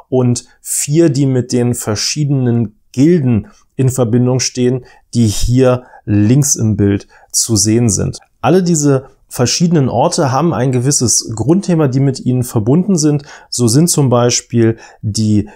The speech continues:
Wüstenfelder, die mit dem gelben Dreieck gekennzeichnet sind, mit Spice in aller Regel verbunden. Die Felder, auf denen ihr Spice erhalten könnt, haben alle nur dieses Symbol.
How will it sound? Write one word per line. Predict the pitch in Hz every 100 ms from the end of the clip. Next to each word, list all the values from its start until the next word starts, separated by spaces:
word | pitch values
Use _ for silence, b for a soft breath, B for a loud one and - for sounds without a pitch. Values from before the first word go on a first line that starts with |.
| B
Wüstenfelder, | 110 110 113 202 240 - 110 - 113 123 151
die | 120
mit | 117
dem | 117
gelben | 110 113 117
Dreieck | 107 110 147 -
gekennzeichnet | - 135 - 131 120 127 117 127 113
sind, | - 113 104 b b -
mit | 110 110 - - -
Spice | - - 110 156 196
in | 175 120
aller | 139 151
Regel | 147 143 147
verbunden. | 143 120 135 135 131 120 -
Die | 113 104 104 - 123
Felder, | - 120 117
auf | -
denen | 113
ihr | 107
Spice | - 107 127
erhalten | 127 117 113
könnt, | 110 117 107
haben | 107 101 104
alle | 117 123 123 B B -
nur | 120
dieses | 101 139 120 117 - B B -
Symbol. | 107 123 117 143 185 214 220